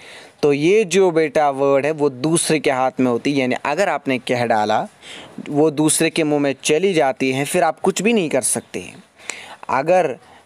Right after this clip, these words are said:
आपने ये कह दिया तो आप कुछ भी नहीं कर सकते, तलवार दूसरे के हाथ में आ गई। If you desire, और अगर आपने नहीं कहा, आपने बर्दाश्त रखा, कुव्वत रखी, ताकत रखी,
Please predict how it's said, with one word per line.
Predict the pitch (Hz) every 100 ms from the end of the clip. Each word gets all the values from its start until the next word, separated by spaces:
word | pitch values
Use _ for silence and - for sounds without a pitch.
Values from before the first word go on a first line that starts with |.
| -
आपने | - 240 - 175 349 - _ _ 131
ये | 131
कह | 131 131
दिया | 156 143 139
तो | 156 170
आप | 135 160
कुछ | - 143
भी | 139
नहीं | 165 151
कर | 131
सकते, | - 147 175
तलवार | 160 147 147 151
दूसरे | 135 143 - 165 143 -
के | 160
हाथ | 143 135 135
में | 131
आ | 117
गई। | 113 120 190 - - - - -
If | 208
you | - 175
desire, | 160 170 143 117 -
और | 160
अगर | 165 170
आपने | 165 - 151
नहीं | 131 127 123 170
कहा, | 139 123 123 - - - -
आपने | 151 165
बर्दाश्त | 143 139 143 147 -
रखा, | 127 117 117
कुव्वत | 110 208 226 190
रखी, | 131 - 127
ताकत | - 160 175 196 143
रखी, | 139 -